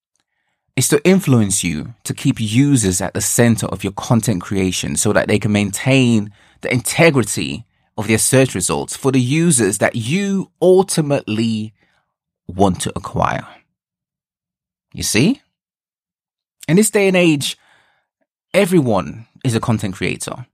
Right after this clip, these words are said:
One who does so for a website will attain traffic via search. Now, a common approach, almost a default way of thinking, a way of attaining growth, let's say,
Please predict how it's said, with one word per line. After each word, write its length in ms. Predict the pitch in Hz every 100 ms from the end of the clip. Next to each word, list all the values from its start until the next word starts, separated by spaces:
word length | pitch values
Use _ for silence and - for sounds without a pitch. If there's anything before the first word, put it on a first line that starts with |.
| _ _ _ _ -
One 200 | 165 214
who 100 | 208
does 280 | 175 175 175
so 380 | - 87 - 120
for 180 | - -
a 60 | 110
website 640 | 120 - 80 60 - - _ _ _
will 120 | 123
attain 380 | 120 - 156 139
traffic 540 | - - 139 - 82 -
via 240 | - 98
search. 600 | - 98 - - - - _ - -
Now, 300 | 143 147 - _ _ _ _ _ -
a 80 | 123
common 640 | - - - 165 156 123
approach, 800 | 110 101 - - - - - - - - _ -
almost 800 | - 226 208 190 160 139 - - -
a 80 | 117
default 960 | 104 - 123 104 104 82 - - - - _ _ _ _ _ _
way 200 | 104 104
of 120 | 95
thinking, 600 | - 107 85 - - 120 _ _ _ _ _ _ _ -
a 40 | 110
way 200 | 123 117
of 360 | 104 - - - _ -
attaining 460 | 104 135 104 95
growth, 500 | 85 101 82 - -
let's 240 | 87 - -
say, 300 | 90 -